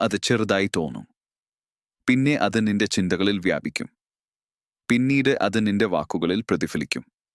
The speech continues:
ഒടുവിൽ അത് നിന്റെ സാന്നിധ്യമായി മാറും. നീ സമാധാനം തേടി അലയേണ്ടതില്ല, ക്ഷമിക്കുന്ന ഹൃദയത്തിൽ സമാധാനം സ്വയം വസിക്കും.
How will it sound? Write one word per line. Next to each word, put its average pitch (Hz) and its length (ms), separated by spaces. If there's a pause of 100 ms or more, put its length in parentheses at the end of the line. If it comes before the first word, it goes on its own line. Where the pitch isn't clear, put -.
(680)
ഒടുവിൽ 120 420
അത് 104 260
നിന്റെ 101 180
സാന്നിധ്യമായി 90 720
മാറും. 76 340 (1000)
നീ 147 140
സമാധാനം 120 640
തേടി 92 380
അലയേണ്ടതില്ല, 90 640
ക്ഷമിക്കുന്ന 101 560
ഹൃദയത്തിൽ 101 540
സമാധാനം 80 640
സ്വയം 90 320
വസിക്കും. - 400